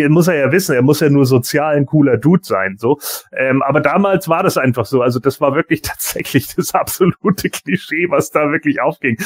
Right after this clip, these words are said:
Aber der hat wirklich in, in allem, scheißegal, was wir jetzt irgendwie, wir hatten, also wenn, wenn wir,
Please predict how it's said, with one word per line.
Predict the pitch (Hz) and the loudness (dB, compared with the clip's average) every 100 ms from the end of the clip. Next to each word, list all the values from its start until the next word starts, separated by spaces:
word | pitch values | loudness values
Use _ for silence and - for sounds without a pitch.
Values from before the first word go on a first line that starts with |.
| 185 | -2
Aber | 160 160 | 0 2
der | 202 | 0
hat | 214 | 0
wirklich | 226 262 208 | 2 2 2
in, | 151 156 | 0 0
in | 175 | 0
allem, | - 170 254 170 | 0 0 0 0
scheißegal, | - 180 190 160 165 220 | 0 -2 0 -2 -2 0
was | 180 - | 0 2
wir | |
jetzt | 151 147 | 0 0
irgendwie, | 170 180 165 151 120 113 135 | 2 2 2 0 -2 -8 -2
wir | 147 127 | -2 0
hatten, | 165 220 135 | 0 0 2
also | 139 139 | 2 2
wenn, | 143 139 | 2 2
wenn | 139 | 2
wir, | 143 135 | 2 2